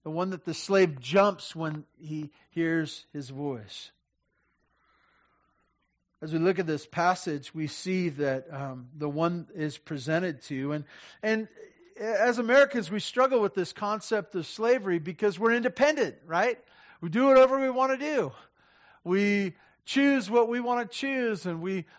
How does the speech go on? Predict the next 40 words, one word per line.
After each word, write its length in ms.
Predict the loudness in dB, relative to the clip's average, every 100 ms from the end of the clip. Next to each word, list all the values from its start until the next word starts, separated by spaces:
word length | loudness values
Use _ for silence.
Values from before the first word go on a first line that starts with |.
| 0
like 220 | 0 2
to 80 | 0
make 320 | 4 4 6
up 200 | 2 2
our 200 | 0 0
own 160 | 0 -4
course 500 | -2 2 2 0 -8
and 100 | -8
say, 200 | -4 -4
"We 260 | -2 -4
do 320 | -2 -2 -2
whatever 420 | -2 -2 -2 -2 -4
we 180 | -4
want." 420 | -8 -8 -8 -10 -14 -20 _ _ _ _ _ _ _ _ _ _ _
The 100 | -6
reality 520 | 0 4 4 4 2
is, 220 | 0 -2
if 160 | -8 -8
you 100 | -6
look 200 | -6 -6
at 80 | -8
the 100 | -10
Scripture 680 | -12 -10 -10 -10 -12 -12 -14
and 280 | -12 -12 -14 _ _ -10
listen 360 | -6 -4 -6 -10
to 60 |
the 120 | -12 -16
teaching, 500 | -14 -12 -12 -14 -16 -20 _ _ _ _ _ _ -20
it's 160 | -14 -8
not 240 | -8 -6
that 160 | -8 -6
way 220 | -8 -8
at 80 | -8
all. 340 | -8 -10 -14 -20 -20 _ _ _ _ _ _ _ _ _ _ _ _ _
That 380 | -6 -4 -4 -8
sin 420 | -8 -4 -2 -2
is 240 | -6 -10 -8
not 220 | -8 -8
something 440 | -8 -8 -8 -10
we 140 | -10